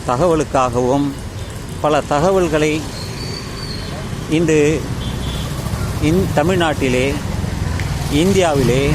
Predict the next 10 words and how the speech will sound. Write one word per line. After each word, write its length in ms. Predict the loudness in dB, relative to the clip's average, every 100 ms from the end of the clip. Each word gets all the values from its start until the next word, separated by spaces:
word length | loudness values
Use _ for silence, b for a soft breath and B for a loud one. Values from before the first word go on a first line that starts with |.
| 2 0 -2 2
உலகத்திலே 600 | 2 4 2 2 2 2 0 -2 -4 -4 -4 -2 0
என்ன 320 | 2 4 4
நடக்கிறது 580 | 4 2 2 0 2 2
என்று 320 | 2 2 4 2 0 -2 -4 -4 0 4
ஒரு 140 | 4
மொபைலில் 580 | 4 4 6 6 6 4
இருந்தே 320 | 4 4 4
நாம் 240 | 2 2 2
தெரிந்து 280 | 2 4 2
கொள்ளலாம். 480 | 2 2 2 0